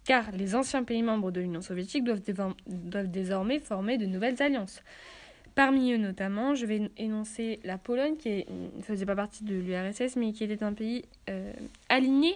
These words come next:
à la Russie, et qui va vouloir fonder une alliance avec l'otan,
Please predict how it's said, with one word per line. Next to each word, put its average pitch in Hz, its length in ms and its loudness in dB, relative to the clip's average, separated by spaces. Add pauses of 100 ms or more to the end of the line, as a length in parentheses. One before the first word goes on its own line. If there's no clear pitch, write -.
(140)
à 214 80 4
la 196 100 2
Russie, 196 400 0 (640)
et 240 100 2
qui 240 140 0
va 240 80 6
vouloir 247 260 2
fonder 262 240 2
une 262 120 4
alliance 240 320 0
avec 190 300 -2
l'otan, 226 440 -2